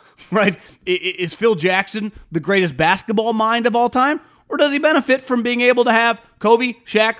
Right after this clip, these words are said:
Michael? <laughs> Like, part of being a great coach is having a great player. And usually when your great player is also your most competitive, your best leader, it all funnels down.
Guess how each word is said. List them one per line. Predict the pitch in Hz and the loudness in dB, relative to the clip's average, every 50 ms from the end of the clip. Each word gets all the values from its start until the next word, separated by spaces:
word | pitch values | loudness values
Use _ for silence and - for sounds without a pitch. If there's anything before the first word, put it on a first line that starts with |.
| - _ | -12 _
Michael? | - 180 220 220 175 147 - - _ _ _ _ - - | -2 0 0 0 0 -2 -10 -12 _ _ _ _ -10 -8
<laughs> | 202 180 - - _ - - _ _ - - | -6 -6 -8 -10 _ -20 -20 _ _ -4 -2
Like, | 233 190 - - - | -2 -2 -2 -6 -2
part | - 214 254 285 277 | 2 4 4 6 4
of | 254 180 151 | 4 0 0
being | 165 233 247 233 | 0 0 0 2
a | 214 208 196 | 0 0 0
great | 160 170 202 208 208 - | 0 0 0 -2 -2 -2
coach | 208 233 240 214 220 - - _ _ - | 0 0 0 0 -2 -8 -16 _ _ -8
is | 190 - | -8 -8
having | - - 190 190 196 185 190 180 170 | -4 0 0 0 2 2 0 0 0
a | 160 156 | -2 -4
great | 143 135 151 147 160 - | -4 -4 -4 -4 -4 -6
player. | - - 147 139 117 - - - - - - - - - _ _ - | -6 -6 -4 -4 -4 -8 -12 -20 -20 -20 -20 -20 -20 -20 _ _ -2
And | 190 190 190 | -2 0 2
usually | 214 269 262 220 220 226 214 | 4 4 4 4 4 4 4
when | 180 160 175 190 | 4 2 2 2
your | 196 190 | 2 0
great | 156 131 139 175 185 180 180 | -2 0 2 2 2 2 -2
player | - - 233 262 233 208 196 - - | -6 -4 0 0 0 0 0 -2 -4
is | 165 151 | 0 0
also | 165 165 160 - 175 | 0 0 0 -2 -4
your | 165 160 156 | -2 -2 0
most | 156 151 147 - | 0 -2 -2 -4
competitive, | - 135 - 190 214 214 208 190 208 208 - - - _ _ _ | -10 -4 0 0 0 0 0 -2 -2 -4 -4 -10 -20 _ _ _
your | 156 156 | -4 0
best | 143 165 170 160 - - | 2 4 2 2 2 0
leader, | 180 208 208 202 208 202 190 - - _ _ _ _ _ _ | 0 2 4 4 2 2 2 -4 -14 _ _ _ _ _ _
it | 254 247 | -2 -2
all | - - 247 262 277 - | 2 4 6 6 6 4
funnels | - - 269 262 262 247 214 | 4 0 0 0 0 -2 -2
down. | 202 262 294 381 - - | 0 2 2 2 2 0